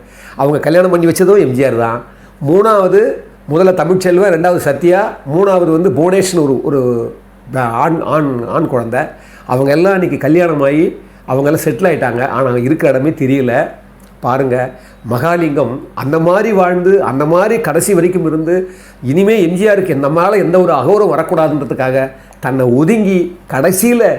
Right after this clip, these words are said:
அ, பாவம், ஒரு ஆறு வருடத்துக்கு முன்னால ஒரு இரும்பு துகள் வந்து கண்ணுல பட்டு, அவருக்கு இடது கண்ணுல பட்டு, அது வந்து சரியா ஒரு மருத்துவம் பார்க்க முடியாம, அப்புறம் வலது கண்ணாவது கொஞ்சம் லென்ஸ் வைக்கலாம்னு சொல்லி அதுலயும் பிரச்சனை வந்து பழுது வந்து,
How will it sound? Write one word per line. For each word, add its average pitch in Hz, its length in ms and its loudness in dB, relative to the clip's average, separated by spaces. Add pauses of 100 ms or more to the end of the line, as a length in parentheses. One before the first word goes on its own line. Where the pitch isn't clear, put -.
(560)
அ, 104 200 -6
பாவம், 151 480 2
ஒரு 135 120 2
ஆறு 175 260 0
வருடத்துக்கு 180 380 0
முன்னால 165 440 0
ஒரு 135 140 -2
இரும்பு 240 340 0
துகள் 202 300 2
வந்து 160 220 0
கண்ணுல 160 340 0
பட்டு, 143 280 -2
அவருக்கு 127 440 -2
இடது 160 240 0
கண்ணுல 131 300 -2
பட்டு, 123 420 -4 (260)
அது 151 220 2
வந்து 170 180 0
சரியா 147 600 0 (400)
ஒரு 139 120 -2
மருத்துவம் 170 400 0
பார்க்க 147 260 -2
முடியாம, 131 680 0 (280)
அப்புறம் 165 300 0
வலது 180 280 2
கண்ணாவது 190 400 2
கொஞ்சம் 170 260 0 (120)
லென்ஸ் 185 220 0
வைக்கலாம்னு 160 220 2
சொல்லி 165 220 0
அதுலயும் 180 420 0
பிரச்சனை 151 300 -2
வந்து 151 220 -2
பழுது 156 320 0
வந்து, 139 460 -2